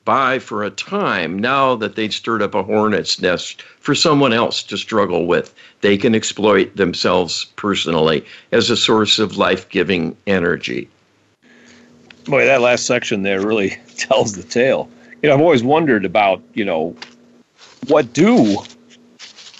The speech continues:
Speaker 2: dark, what do demons do for entertainment? You know, what do they, what, what, what do they find enjoyable? And they don't find anything enjoyable except causing other, other beings harm.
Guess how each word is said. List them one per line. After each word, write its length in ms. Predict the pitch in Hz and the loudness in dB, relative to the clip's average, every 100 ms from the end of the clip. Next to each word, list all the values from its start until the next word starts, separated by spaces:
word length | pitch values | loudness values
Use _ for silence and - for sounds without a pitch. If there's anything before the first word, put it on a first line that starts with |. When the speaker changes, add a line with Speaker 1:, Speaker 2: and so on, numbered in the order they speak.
| - | -6
Speaker 2:
dark, 260 | - 120 117 - _ _ _ _ _ _ - | 0 2 2 -4 _ _ _ _ _ _ -4
what 140 | 170 202 | 0 4
do 100 | 196 | 4
demons 440 | 147 220 196 139 | 4 4 6 4
do 200 | 120 190 | 4 2
for 140 | 165 139 | 2 2
entertainment? 540 | 135 127 214 240 - | 2 2 2 2 -2
You 100 | - | -2
know, 80 | 110 | 0
what 160 | 113 147 | 4 6
do 160 | 143 | 4
they, 60 | 127 - | 2 -2
what, 220 | 147 143 | -2 0
what, 440 | 143 143 131 135 170 | 0 0 -2 -2 2
what 100 | 190 | 4
do 40 | |
they 120 | 165 | 4
find 260 | 143 170 151 | 4 2 2
enjoyable? 540 | 113 135 214 131 104 | 0 0 2 2 0
And 140 | 107 95 - - | -2 -6 -18 -4
they 80 | 147 | 2
don't 140 | 233 | 2
find 160 | 220 160 | 4 2
anything 300 | - 214 151 | 2 2 0
enjoyable 480 | 123 113 120 120 127 | -2 0 0 0 0
except 280 | 120 147 135 | -2 -2 2
causing 380 | 151 135 131 | 4 4 2
other, 320 | 123 107 107 - - 120 _ - | -2 -2 -6 -10 -14 -16 _ -2
other 200 | 131 117 | 0 0
beings 380 | 98 127 101 - | 0 -2 -2 -4
harm. 520 | - 127 110 82 | -2 0 0 -2